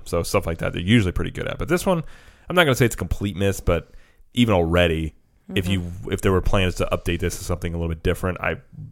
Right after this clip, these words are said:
Speaker 1: they're not going to, mind you, but
Speaker 2: Yeah.
Speaker 1: this would be something I would be on board with.
Speaker 2: All right, you should talk about your honorable mention, because I, I put this as an honorable mention because I didn't agree.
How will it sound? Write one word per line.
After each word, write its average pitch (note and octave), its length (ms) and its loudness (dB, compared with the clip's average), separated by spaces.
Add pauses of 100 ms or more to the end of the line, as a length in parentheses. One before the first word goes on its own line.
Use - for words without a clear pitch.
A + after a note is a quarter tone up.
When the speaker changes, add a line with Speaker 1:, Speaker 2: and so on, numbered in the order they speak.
(300)
Speaker 1:
they're A#2+ 180 6
not F#2 240 -6
going E2+ 380 -2
to, D2+ 160 -8
mind - 260 -12
you, - 260 -12
but - 180 2
Speaker 2:
Yeah. - 100 -10 (220)
Speaker 1:
this E2+ 180 -6
would - 100 -8
be E2 80 -10
something - 320 -12
I - 80 -10
would - 80 -10
be - 80 -12
on - 100 -10
board - 220 -8
with. - 240 -14
Speaker 2:
All A3 80 0
right, G#3+ 140 2
you C#4 120 0
should - 140 0
talk D4+ 140 0
about D4 160 6
your G3+ 160 4
honorable G3 220 2
mention, E3 380 -4
because F3 380 0
I, G#3 240 4
I - 40 6
put D4 180 10
this D#4 160 4
as B3+ 100 0
an B3 60 4
honorable A3 260 6
mention G#3 360 2
because G3+ 260 0
I - 20 -10
didn't E3+ 220 -2
agree. D3 300 -6